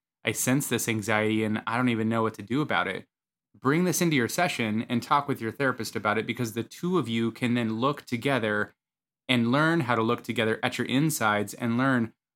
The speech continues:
yeah, what's happening in your body? What kinds of thoughts are you having? What emotions are you experiencing? Notice what, what you're doing about it. Every time you get to this space,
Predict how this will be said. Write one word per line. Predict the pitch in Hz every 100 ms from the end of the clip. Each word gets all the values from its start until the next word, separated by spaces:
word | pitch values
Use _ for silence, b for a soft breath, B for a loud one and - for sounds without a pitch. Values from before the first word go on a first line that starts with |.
| -
yeah, | 120
what's | 117 110 -
happening | 117 113 117 117
in | 123
your | 120
body? | 120 139 104 - - _ _ _ -
What | 110
kinds | - 117
of | 117 110
thoughts | _ 113 110 -
are | 117
you | 104
having? | 101 90 90 82 - _ _ _ _ _ -
What | 113
emotions | 113 113 117 120 113
are | 110
you | 107
experiencing? | 107 - 113 104 95 104 104
Notice | 117 113 120 - - 113
what, | 107 -
what | 120 117
you're | 113
doing | 110 117 110 107
about | 104 98
it. | 95 -
Every | 110 120
time | - 127 120 120
you | 113 107
get | 113
to | - 107
this | 107
space, | - - 175 143 110 -